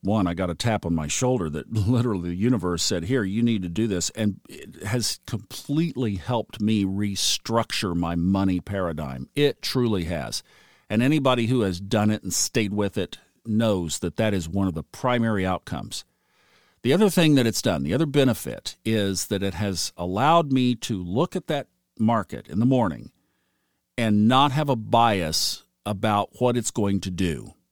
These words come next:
but to rather observe and then respond. Wow, when we open up Monday morning for the regular session,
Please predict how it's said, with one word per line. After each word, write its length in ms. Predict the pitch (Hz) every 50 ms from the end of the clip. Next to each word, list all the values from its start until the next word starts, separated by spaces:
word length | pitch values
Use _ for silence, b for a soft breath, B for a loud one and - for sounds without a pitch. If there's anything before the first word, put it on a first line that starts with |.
| _ _ _ _ _ _
but 200 | - 95 95 -
to 120 | - - 117
rather 600 | 104 104 117 127 139 147 139 127 110 107 104 -
observe 1080 | - 92 82 80 82 80 82 85 107 113 120 135 151 160 170 185 190 - - - - - _ _ _ _ _ _ _ _ _ _
and 280 | - 107 110 104 104 104
then 240 | 113 120 123 120 120
respond. 800 | 120 117 107 - - - 113 101 95 85 71 60 55 55 55 - - - _ _ _ _ _ _
Wow, 600 | - 123 135 143 143 143 139 127 113 92 80 78 80
when 180 | 107 117 120
we 160 | 123 135 135
open 300 | 139 139 139 - 143 127
up 180 | 135 135 127 -
Monday 340 | 123 131 135 139 131 131 123
morning 640 | 120 127 131 139 143 147 156 156 156 156 156 151 143
for 400 | - - - 113 104 101 104 98
the 300 | 92 95 92 90 87 87
regular 480 | 90 110 120 135 135 143 139 139 139
session, 760 | 127 - - 143 135 131 - - 147 143 143 143 143 147 139